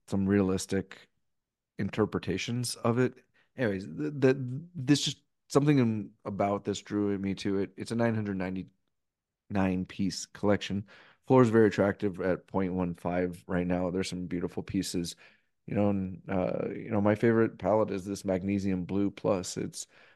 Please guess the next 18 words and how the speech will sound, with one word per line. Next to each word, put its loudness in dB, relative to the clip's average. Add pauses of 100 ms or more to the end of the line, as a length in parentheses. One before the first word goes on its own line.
(120)
I've -2
collected 2
in, 0
for 0
my 2
personal 2
collection 0
around 2
it, 0
and -6
I 0
just -6
think -6
that -2
there's, -4
like, -2 (1120)
really, 4 (640)
like, -8